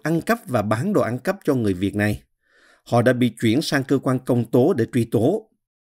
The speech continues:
Để xóa dữ liệu bảo mật trên điện thoại, những kẻ ăn cắp đã gửi tin nhắn đến nạn nhân rằng họ tìm thấy điện thoại bị mất và yêu cầu họ tới lấy.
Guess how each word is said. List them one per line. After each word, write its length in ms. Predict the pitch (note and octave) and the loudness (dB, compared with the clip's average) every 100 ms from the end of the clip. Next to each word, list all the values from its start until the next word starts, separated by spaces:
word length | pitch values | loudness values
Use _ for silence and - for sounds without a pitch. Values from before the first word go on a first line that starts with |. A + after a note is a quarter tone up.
| _ _ _ _ - | _ _ _ _ 0
Để 160 | B2+ E3 | 6 6
xóa 220 | F#3+ A#3 | 6 4
dữ 180 | F#3 D#3+ | 6 8
liệu 200 | C3+ A#2 | 6 6
bảo 180 | G#2+ | 2
mật 160 | E3+ D#3 - | 2 0 2
trên 140 | D#3+ | 2
điện 160 | A#2+ G#2+ | 2 0
thoại, 340 | A2 G2+ G2+ - | 0 0 0 -2
những 180 | B2 B2+ | 0 2
kẻ 120 | C3+ | 0
ăn 200 | - C#3+ | 0 -2
cắp 260 | C#3 F#3+ - | -2 -4 -2
đã 100 | C#3 | -2
gửi 280 | B2+ G#2 B2 | 0 0 0
tin 260 | - C3 | 0 0
nhắn 240 | A#2+ C3+ F3+ | 0 0 -2
đến 160 | F#3 | -2
nạn 200 | B2 G2 | 0 2
nhân 200 | B2+ C3 G2+ _ - | 4 2 0 _ -2
rằng 240 | B2 B2+ G2 - - | 2 2 0 -10 -8
họ 160 | - A#2 | -4 0
tìm 260 | - A#2+ | 2 2
thấy 180 | A#2 F#3 | 2 -2
điện 160 | C3+ F#2+ | -2 -4
thoại 180 | A2+ F#2 | -4 -4
bị 180 | F#2+ G2 | -2 0
mất 260 | E3 G3+ | 0 -2
và 120 | G#2+ F#2+ | -6 -4
yêu 120 | B2 | -4
cầu 280 | - G2+ F#2+ | -2 -2 -2
họ 120 | G2+ G2 | -4 -2
tới 160 | A#2 | 0
lấy. 340 | A#2+ B2 G3 | 2 2 0